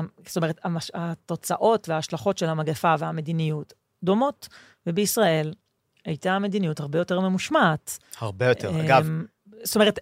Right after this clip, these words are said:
Speaker 1: אה, זה רק, זה מודל שאומר, "הנה, אפשר." לא הביאו לנו הביתה עסקים של כסף.
Speaker 2: תשמעי, היו, אה, עוד פעם, זה לא פודקאסט על ישראל היום, אני אשמח לעשות, <laughs> יש לנו הרבה זה בו. אה, היו לנו את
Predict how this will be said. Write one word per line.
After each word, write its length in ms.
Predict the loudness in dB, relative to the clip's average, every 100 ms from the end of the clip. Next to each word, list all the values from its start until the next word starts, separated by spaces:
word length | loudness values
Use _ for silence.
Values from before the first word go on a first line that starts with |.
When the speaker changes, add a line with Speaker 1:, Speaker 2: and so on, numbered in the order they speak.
| 0
Speaker 1:
אה, 40 | 0 4
זה 120 | 6 6
רק, 120 | 4 0
זה 140 | 2
מודל 320 | 4 8 6 6
שאומר, 400 | 4 6 6 6
"הנה, 220 | 4 2
אפשר." 440 | 0 4 4 4 0 -10 _ _ _ _ _ _ _ -8 2
לא 360 | 8 12 12
הביאו 280 | 10 6 8
לנו 240 | 8 8
הביתה 460 | 8 8 8 6 4
עסקים 340 | 4 0 0
של 120 | 0 6
כסף. 560 | 6 6 -2 -4 -14 -18 _ _ _ _ _ _ _ _ -12
Speaker 2:
תשמעי, 380 | -10 -4 -6 -6 _ _ _ _ _
היו, 240 | -2 0 -2
אה, 120 | -4 -10 -14 -10
עוד 120 | -6
פעם, 160 | -6
זה 80 | -2
לא 100 | -2
פודקאסט 360 | 0 -2 -2 -6
על 60 | -6
ישראל 360 | -4 -4 0
היום, 220 | 0 0 -6
אני 100 | -12
אשמח 380 | -12 -10 -8 -6
לעשות, 360 | -6 -8 -10 -6
<laughs> 180 | -4 -2
יש 120 | -2
לנו 140 | 0
הרבה 260 | 0 0 0
זה 160 | -2 -6
בו. 100 | -6 -10 -20 -20 -20 _ -2
אה, 220 | 0 2 0
היו 200 | 2 2
לנו 160 | 0
את 140 | -2